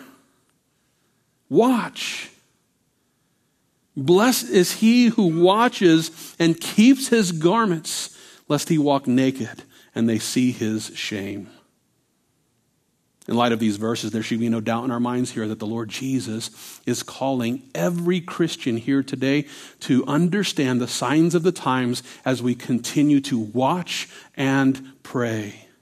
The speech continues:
And while it's true that we don't know for sure when the rapture of the church is going to happen, we can also say with all certainty that Christians who continue to watch and pray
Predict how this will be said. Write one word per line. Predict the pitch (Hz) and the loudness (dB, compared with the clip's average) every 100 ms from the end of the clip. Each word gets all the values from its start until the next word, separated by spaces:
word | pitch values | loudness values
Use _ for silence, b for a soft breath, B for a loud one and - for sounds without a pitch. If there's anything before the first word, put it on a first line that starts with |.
| _ _ _ _ _ _ _ _ _ _ _ _ _ _ _ _ _ _ _ _ | _ _ _ _ _ _ _ _ _ _ _ _ _ _ _ _ _ _ _ _
And | 147 | 2
while | 165 | 4
it's | 156 | 2
true | - 220 220 | 0 2 4
that | 143 | 4
we | 135 208 | 4 4
don't | 170 | 4
know | 151 180 | 4 2
for | 120 | 0
sure | - 165 185 131 | -2 0 2 2
when | 131 | 2
the | 117 | 2
rapture | 131 147 - | 2 0 -2
of | 131 | -4
the | 113 | -4
church | - 160 117 | -4 -4 -4
is | 110 | -4
going | 127 220 | -2 -2
to | 131 | -2
happen, | 107 104 117 135 151 b b b b b b _ _ _ _ _ _ _ _ | -4 -6 -4 -4 -6 b b b b b b _ _ _ _ _ _ _ _
we | 143 | 0
can | 143 | 4
also | 165 233 170 | 4 2 0
say | - 165 | 0 0
with | 156 | 2
all | 160 151 | 0 0
certainty | - 196 185 139 127 | 0 -2 0 2 2
that | 127 | 0
Christians | - 208 - - 139 123 123 - - - - | -2 -2 -2 0 2 2 0 -4 -10 -16 -4
who | - 147 | 2 2
continue | - 143 135 175 180 160 | 4 2 4 2 2 2
to | 120 | 0
watch | 123 135 190 196 - | 2 2 2 -2 -6
and | 147 120 117 | -4 -4 -6
pray | - 180 190 117 113 123 | -4 0 2 2 0 -2